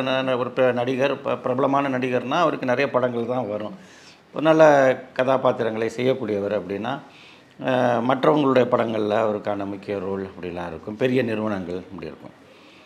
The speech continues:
போய் அதை எடுத்துக்காட்டா வச்சுக்கோமே, கோ-, கேரளாவை பொறுத்த வரைக்கும் அவருடைய மாநிலமான கேரளா,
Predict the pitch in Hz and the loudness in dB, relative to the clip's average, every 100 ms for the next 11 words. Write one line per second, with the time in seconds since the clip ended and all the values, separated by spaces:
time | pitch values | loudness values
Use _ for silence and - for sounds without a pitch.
0 | - - 160 165 156 151 139 139 - 160 | -16 -2 2 4 6 6 4 2 -2 -6
1 | 139 139 135 135 139 127 113 110 104 117 | -4 -2 0 2 2 0 -4 -6 -4 -2
2 | 107 104 - 123 127 127 120 107 98 98 | -2 -2 -2 0 2 2 0 -2 -6 -6
3 | 95 90 - 113 98 98 101 101 92 98 | -6 -8 -8 -6 -6 -4 -4 -4 -6 -8
4 | 98 95 90 87 82 90 85 78 | -8 -8 -10 -12 -12 -10 -10 -10